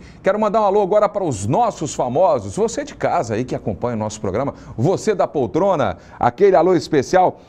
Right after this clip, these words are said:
a Maria Domingas, setenta e cinco anos, vó Maria, lá do bairro Interlagos. Vó, beijo gostoso pra senhora e pra todos os meus amigos aí do Interlagos, eu tenho um carinho muito especial.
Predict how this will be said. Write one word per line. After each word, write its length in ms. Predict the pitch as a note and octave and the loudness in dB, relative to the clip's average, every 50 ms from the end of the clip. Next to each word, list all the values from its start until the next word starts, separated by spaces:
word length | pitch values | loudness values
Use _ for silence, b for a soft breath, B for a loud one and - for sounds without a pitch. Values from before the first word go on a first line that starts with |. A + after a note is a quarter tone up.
| B B B | B B B
a 240 | - D#3+ F3 F3 F3 | 2 2 4 4 2
Maria 340 | E3+ F#3+ F#3 E3+ G#3+ B3+ A#3+ | 2 2 0 0 2 0 0
Domingas, 760 | F#3 F#3+ D#3+ D3+ G3+ B3 A#3 E3 B2+ G2+ E2+ E2 - - - B B B B | 0 0 0 0 0 0 2 2 0 0 -2 -6 -10 -14 -16 B B B B
setenta 540 | B - G3 E3+ C3 - A3+ A#3 - G#3+ F3 | B -2 -2 -2 0 0 0 0 0 -2 -4
e 60 | C3+ | -4
cinco 360 | - - F#3 D#3 B2 C3+ D3+ | -4 -4 -4 -4 -2 0 0
anos, 400 | F#3 A3 A3 F#3 D3 - - - B B B | 0 0 0 0 -2 -2 -4 -10 B B B
vó 260 | G2+ G#2 C3 G3+ G#3+ | -2 0 2 2 2
Maria, 460 | G3+ F#3+ D#3+ D#3 G3 A#3 A3+ F#3 C3 - B B | 2 2 2 2 2 2 2 2 2 0 B B
lá 160 | B F3 A3 A#3 | B -2 -2 0
do 120 | G3 G3 | 0 0
bairro 240 | E3 F3+ F3 F3 E3+ | 0 0 0 0 -2
Interlagos. 460 | D#3 - F#3 E3+ F#3+ G#3 G#3 E3+ C#3 | -2 0 0 2 2 2 0 0 0
Vó, 400 | F3 A#3+ C4 A3+ D3 - - - - _ _ _ - - - - - _ _ _ _ _ _ _ | 2 4 4 4 4 2 -2 -14 -20 _ _ _ -10 -6 -6 -6 -6 _ _ _ _ _ _ _
beijo 600 | - A2 G2 G2+ A2 F#3+ A3 A3 G3 D#3 A#2 B2 A2+ | -16 -14 -10 -4 0 0 2 2 0 0 -2 -4 -4
gostoso 480 | A2+ A2+ G2+ F2 - D3 D3+ C#3 A2+ | -2 -4 -4 -6 -6 -4 -4 -4 -4
pra 160 | - - B2+ B2 | -4 -4 -4 -4
senhora 320 | - - B2+ B2+ B2+ C3 | -4 -4 -4 -4 -4 -4
e 40 | B2+ | -4
pra 180 | - A#2+ G#2+ | -4 -4 -4
todos 240 | - B2+ B2 A#2 A2 | -4 -4 -4 -4 -4
os 120 | A2 G2 F2+ | -4 -4 -2
meus 280 | G#2 A2+ A#2+ G2 A2+ | -2 -2 -2 -2 -4
amigos 440 | A2 F2+ F2 F#2+ G#2+ G2+ F#2 F#2 E2 | -4 -2 -2 -2 -2 -2 -2 -4 -4
aí 140 | F#2+ F2+ G2 | -2 -2 -2
do 100 | F2 G2+ | -2 -4
Interlagos, 640 | G2 E2 - F#2 E2+ E2+ F2+ F#2 G2 F2+ - - B B B B B | -4 -4 -4 -4 -4 -2 -2 -2 -2 -4 -8 -18 B B B B B
eu 80 | B F2+ | B -6
tenho 160 | - - G#2+ | -4 -4 -4
um 60 | G2 | -4
carinho 260 | F2 G2+ F2+ F#2+ F#2+ G2 | -2 -4 -4 -2 -2 -2
muito 140 | G#2 G2 | -4 -4
especial. 520 | - - - G#2+ F#2+ - - F#2 D#2+ D2+ | -6 -6 -6 -6 -6 -6 -6 -6 -6 -8